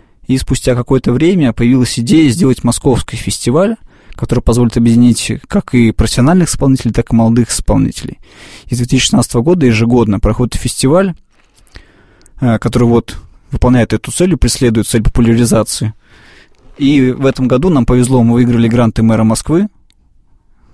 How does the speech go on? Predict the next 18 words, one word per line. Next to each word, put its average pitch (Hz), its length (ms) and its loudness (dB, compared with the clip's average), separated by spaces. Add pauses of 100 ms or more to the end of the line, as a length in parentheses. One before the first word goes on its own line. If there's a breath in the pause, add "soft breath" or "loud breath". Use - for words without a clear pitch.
(280)
и 127 300 2
благодаря 117 460 0
этому 135 200 0
у 117 40 2
нас 117 120 -2
появилась 120 280 0
возможность 202 380 0
провести 120 440 0 (120)
масштабный, - 640 -2 (880 soft breath)
э, 117 120 0
проект. 131 640 -2
Он 123 120 -2
начался 117 400 0
в 110 40 -2
январе, 117 460 2
закончился 113 580 -2
в 104 60 -2
мае. 160 400 0